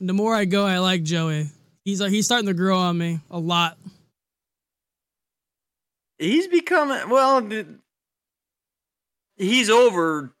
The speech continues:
Speaker 2: trying to fight his way for respect. He's got
Speaker 1: Yes,
Speaker 2: it.
Speaker 1: yeah,
Speaker 2: And
Speaker 1: exactly. He used to ruffle everybody's feathers wrong, and the more
Speaker 2: He
Speaker 1: he
Speaker 2: sliced
Speaker 1: goes,
Speaker 2: bread.
Speaker 1: <laughs> the more he
Speaker 2: <laughs>
Speaker 1: goes,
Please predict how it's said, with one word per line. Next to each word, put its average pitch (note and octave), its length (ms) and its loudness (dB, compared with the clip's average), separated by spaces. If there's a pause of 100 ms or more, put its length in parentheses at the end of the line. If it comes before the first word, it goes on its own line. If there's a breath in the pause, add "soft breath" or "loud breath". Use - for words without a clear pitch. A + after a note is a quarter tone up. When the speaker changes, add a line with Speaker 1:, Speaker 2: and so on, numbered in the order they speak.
(120)
Speaker 2:
trying E3+ 340 -2
to C#3 40 -2
fight D#3+ 320 0
his C#3 160 -2
way C#3 280 -2
for C#3 200 -10
respect. B2 640 -6
He's B2+ 200 -10
got A#3 340 0
Speaker 1:
Yes, - 120 -10
Speaker 2:
it. - 60 -18
Speaker 1:
yeah, A#3 280 -4
Speaker 2:
And G#2+ 280 0
Speaker 1:
exactly. C#3+ 640 -2 (380)
He G#3 100 -4
used B3 220 0
to G#3+ 80 -4
ruffle G#3 340 -4
everybody's G#3 460 -2
feathers E3+ 320 -8
wrong, D#3+ 400 -10
and D#3 180 -12 (1120)
the F#3+ 80 -4
more B3+ 260 2
Speaker 2:
He B3 60 2
Speaker 1:
he G#3+ 60 -2
Speaker 2:
sliced A#3 220 4
Speaker 1:
goes, A3 120 2
Speaker 2:
bread. G3 340 0
Speaker 1:
<laughs> - 20 -10
the C4+ 1040 -2
more A#3+ 200 0
he B3 140 2
Speaker 2:
<laughs> - 0 -
Speaker 1:
goes, A3+ 480 2